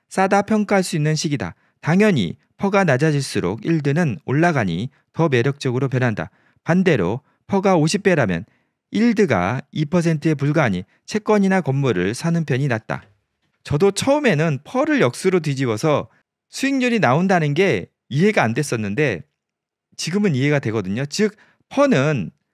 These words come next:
이피에스 분의 가격이잖아요. 이걸 뒤집으면은 가격분의 이피에스잖아요. 근데 이 가격을 그 기업을 사는 돈이라고 생각을 하고 이 이피에스를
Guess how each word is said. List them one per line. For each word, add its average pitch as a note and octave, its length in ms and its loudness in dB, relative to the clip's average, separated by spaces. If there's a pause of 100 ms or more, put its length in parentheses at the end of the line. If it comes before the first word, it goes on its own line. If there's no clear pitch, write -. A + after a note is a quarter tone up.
(180)
이피에스 A#3+ 640 0
분의 G3+ 320 0
가격이잖아요. A#2 960 -4 (380)
이걸 G3 280 2
뒤집으면은 E3+ 800 0 (500)
가격분의 A3+ 920 0
이피에스잖아요. C#3 800 -2 (140)
근데 E3+ 180 2
이 F3+ 240 0
가격을 C3 720 0 (340)
그 C4 280 2
기업을 E3 500 0
사는 E3+ 480 -2 (100)
돈이라고 F#3+ 440 2
생각을 D3 340 -2
하고 B2 420 -2 (280)
이 E3+ 240 -2
이피에스를 D#3+ 920 -2